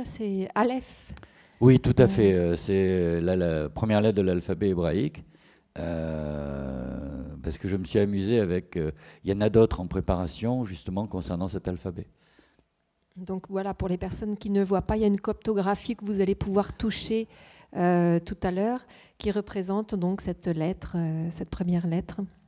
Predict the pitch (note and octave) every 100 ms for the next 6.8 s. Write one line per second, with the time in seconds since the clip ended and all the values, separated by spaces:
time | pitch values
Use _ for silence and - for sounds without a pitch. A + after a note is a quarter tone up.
0 | _ _ _ _ _ _ _ - F3 F3+
1 | F#3 F#3+ G#3 - B3+ A#3+ G3+ F#3 - A#3
2 | A#3 A3 G#3+ G3 F#3 A#3 - G#3+ F#3+ -
3 | F#3 G3+ G3 F#3 A3+ G#3 G3+ - F#3 F3+
4 | F#3 F#3 - - A2 G#2 - F3+ - G3
5 | F3+ F#3 G#3 A3 G#3 G3 F#3 F3+ G3 G3+
6 | G3 F3 F#3+ G3 G3+ F#3+ F#3 F#3